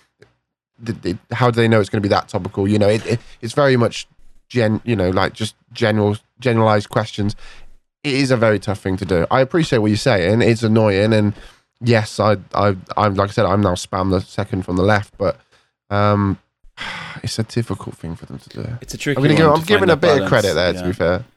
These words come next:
Speaker 2: Yeah. No, it is. It's fair. I mean, you,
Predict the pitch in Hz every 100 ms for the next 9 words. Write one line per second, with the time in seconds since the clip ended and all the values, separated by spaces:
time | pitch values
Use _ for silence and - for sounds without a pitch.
0 | _ 107 92 - _ _ _ _ _ 147
1 | 143 135 135 98 107 - 127 98 90 101
2 | 101 - _ -